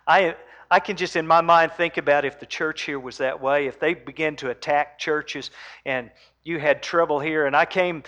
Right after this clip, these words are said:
and I showed up and they had burned down this building and there wasn't nothing left but a, like that one up in town that burned, you know, y'all see that? And I walk up and you're all around going, "Yeah!" High-fiving and, "Hey!" <laughs> I'd be going, "Man, these people are,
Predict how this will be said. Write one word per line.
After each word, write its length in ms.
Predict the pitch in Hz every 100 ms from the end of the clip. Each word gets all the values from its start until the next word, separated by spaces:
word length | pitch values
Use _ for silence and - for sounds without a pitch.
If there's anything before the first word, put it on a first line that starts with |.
| - -
and 140 | 151 151
I 80 |
showed 320 | 170 - 180 165
up 260 | 175 170
and 140 | 147 156
they 140 | 175
had 260 | 151 127 -
burned 380 | 175 190 185
down 220 | 175 170 170
this 180 | 156
building 420 | - 156 170 165 147
and 100 | 135
there 80 |
wasn't 260 | 147 156 139
nothing 300 | 147 170 156
left 380 | 151 160 160 -
but 140 | 131
a, 60 | 131 - -
like 200 | 165 156
that 180 | 170 160
one 200 | 151 156
up 200 | 156 - -
in 160 | 143
town 400 | 135 156 151 139
that 160 | 123 -
burned, 380 | 131 120 113 113
you 100 | 123
know, 160 | 131
y'all 240 | 143 131 131
see 240 | - 143
that? 240 | 139 147 143 - -
And 80 | 151
I 80 |
walk 300 | 165 175 165
up 100 | 180
and 80 | 165
you're 140 | 156 175
all 160 | 175
around 180 | 165 175
going, 180 | 175 165
"Yeah!" 760 | 349 403 403 381 - 262 196
High-fiving 920 | 180 240 - - 269 277 269 233 240
and, 200 | 208 170 - - - -
"Hey!" 800 | 339 370 330 - 185 220 - 202 - _ _
<laughs> 340 | _ _ _ -
I'd 180 | 147 151
be 80 |
going, 280 | 135 123 -
"Man, 340 | 107 196 156 113
these 220 | 170 233
people 420 | - 160 - 123
are, 180 | 113